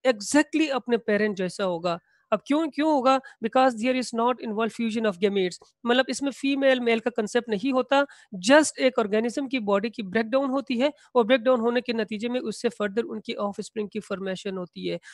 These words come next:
तो जहाँ पे gametes मेल और फीमेल का कॉन्सेप्ट ना हो, जहाँ पे मेल and female gametes का आपस में फ्यूजन ना हो, जहाँ पे, अ, मतलब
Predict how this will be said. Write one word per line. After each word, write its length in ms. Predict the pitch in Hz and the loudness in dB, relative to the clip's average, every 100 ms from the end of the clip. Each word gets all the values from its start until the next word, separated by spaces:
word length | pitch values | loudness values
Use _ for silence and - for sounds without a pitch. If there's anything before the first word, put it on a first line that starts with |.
| - | -2
तो 100 | 233 | 0
जहाँ 360 | 190 208 254 311 | 2 2 2 2
पे 160 | 311 302 - _ 196 | 2 0 -4 _ -2
gametes 500 | 208 254 277 - 247 | 0 2 0 -2 0
मेल 280 | 233 254 | 2 4
और 120 | 269 202 | 2 -4
फीमेल 340 | 247 294 311 | -2 0 2
का 100 | 285 | 2
कॉन्सेप्ट 440 | 269 202 - 214 | 0 -2 -2 -2
ना 80 | 233 | -2
हो, 220 | 220 240 - - - | -2 -4 -6 -6 0
जहाँ 160 | 233 | 0
पे 100 | 247 | 2
मेल 300 | 233 269 294 | 4 4 4
and 60 | 226 262 | 0 -2
female 240 | 269 226 | -2 0
gametes 300 | 220 247 - | 0 0 -2
का 100 | 262 | 0
आपस 220 | 226 226 240 | 0 -2 -6
में 60 | |
फ्यूजन 420 | 226 233 240 262 277 | -6 -2 0 0 0
ना 100 | 233 | 0
हो, 240 | 226 220 - - 202 | 0 -4 -10 -8 -2
जहाँ 200 | 220 240 | 0 2
पे, 180 | 262 | 4
अ, 80 | 262 269 247 240 | 4 2 2 2
मतलब 240 | 240 240 | 2 0